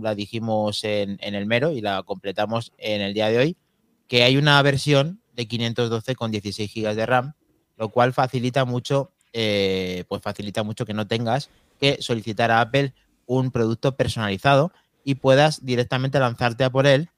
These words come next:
en el caso, pues, que te entre dentro del presupuesto, pienses que es tu mejor, ah, oportunidad para,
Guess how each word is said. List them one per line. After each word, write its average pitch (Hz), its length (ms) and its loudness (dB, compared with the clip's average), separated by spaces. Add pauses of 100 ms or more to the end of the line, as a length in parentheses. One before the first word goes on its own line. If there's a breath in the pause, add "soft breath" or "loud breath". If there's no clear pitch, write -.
(220)
en 120 80 -4
el 120 100 -2
caso, 120 280 -2
pues, 131 200 -2
que 120 380 0
te 110 80 -2
entre 107 220 -2
dentro 107 180 -2
del 117 80 0
presupuesto, 139 480 -4
pienses 120 260 -4
que - 100 -6
es - 80 -8
tu 113 100 -6
mejor, 107 440 -2
ah, 110 140 0
oportunidad 104 580 -4
para, 107 300 -2